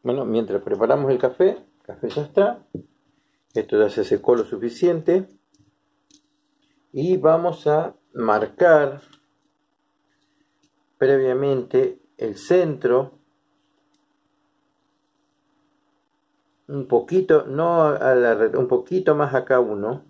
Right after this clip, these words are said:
Ahora un poquito más acá. Dos. Tres. Cuatro.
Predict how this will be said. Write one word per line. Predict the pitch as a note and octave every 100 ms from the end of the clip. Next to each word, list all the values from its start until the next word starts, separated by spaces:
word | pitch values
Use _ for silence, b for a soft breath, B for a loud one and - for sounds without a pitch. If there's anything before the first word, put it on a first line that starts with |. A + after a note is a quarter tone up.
| _ _ _ _ _ _ _ _ _ _ _ _ _ _ _ _
Ahora | - A2 A#2+
un | A2
poquito | G#2+ G#2+ A2
más | G#2+ A2
acá. | G#2 C#3 C#3+ - _ _ _ _
Dos. | - G#2 G#2 G2+ A#2+ B2+ - _ _ _ _ _ _ _ _ _ _ _ _ _ _ _ _ _ _ _ _ _ _ _ _ _ _ _ _ _ _ _ _ _ _ _ _
Tres. | A2+ A2+ A#2 A#2 B2 B2+ - - - - _ _ _ _ _ _ _ _ _ _ _ _ _ _ _ _ _ _ _ _ _ _ _ _ _
Cuatro. | A2+ A#2 A#2+ A2+ A2 - A#2 - -